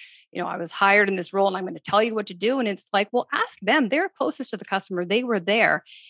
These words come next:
And really awaken that self-awareness. So I really started doing it to others in a, you know, just as a mentorship and really seeing the difference it would make to kind of bring people up. These were team members, these were peers, but they all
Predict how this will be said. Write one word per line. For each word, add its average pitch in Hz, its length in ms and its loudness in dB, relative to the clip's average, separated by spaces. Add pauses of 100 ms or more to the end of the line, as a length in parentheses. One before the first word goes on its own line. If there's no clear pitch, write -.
(100)
And 220 180 0
really 339 300 0
awaken 220 440 2
that 208 180 -2
self-awareness. 214 920 -2 (360)
So - 180 -4
I 302 260 0
really 339 200 2
started 240 340 4
doing 214 220 4
it - 160 -2
to - 160 -4
others 202 640 2
in 240 160 4
a, 202 300 6
you 233 100 0
know, 202 120 4
just 226 220 -2
as 202 120 -2
a 185 60 0
mentorship 196 720 0
and 202 180 -4
really 339 380 -2 (520)
seeing 294 480 2
the 196 60 0
difference 214 380 -4
it - 40 -4
would 185 180 -2
make 202 200 0
to 208 100 -6
kind 214 240 0
of 180 140 -4
bring 226 280 0
people 185 340 -2
up. - 240 2
These 277 160 4
were 330 100 2
team 220 280 -2
members, 190 300 0
these 202 200 -2
were 185 140 -2
peers, 233 400 0
but 196 220 -2
they 202 200 2
all 269 540 2